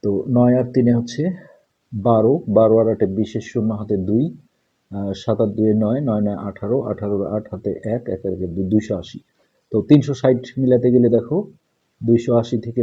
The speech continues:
মাইনাস করো আট, আশি ডিগ্রি লাগে আমাদের ডি কোণটা। তো আমরা এটা মেপে দেখব আশি ডিগ্রি আমাদের হয় কিনা।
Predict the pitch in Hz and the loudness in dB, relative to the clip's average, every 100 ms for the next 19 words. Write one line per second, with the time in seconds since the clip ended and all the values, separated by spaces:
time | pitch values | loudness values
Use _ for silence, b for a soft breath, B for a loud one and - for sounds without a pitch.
0 | 110 107 107 - 117 139 190 - _ _ | -2 -2 -2 -2 -2 0 -2 -12 _ _
1 | _ _ _ _ _ _ _ _ _ _ | _ _ _ _ _ _ _ _ _ _
2 | _ _ _ _ _ _ _ _ 123 104 | _ _ _ _ _ _ _ _ -8 -6
3 | 135 - - 131 - 143 120 113 104 101 | -6 -6 -2 0 4 4 4 4 2 2
4 | 101 95 98 170 107 104 120 92 76 76 | 0 -2 -2 -2 0 0 0 -2 -8 -12
5 | - _ - 101 107 113 131 120 120 117 | -18 _ -10 -4 0 0 0 0 0 2
6 | 120 110 104 147 - 117 107 107 107 98 | 2 2 0 -2 -2 -2 0 2 0 -2
7 | 98 143 104 90 - | -4 -4 -4 -6 -8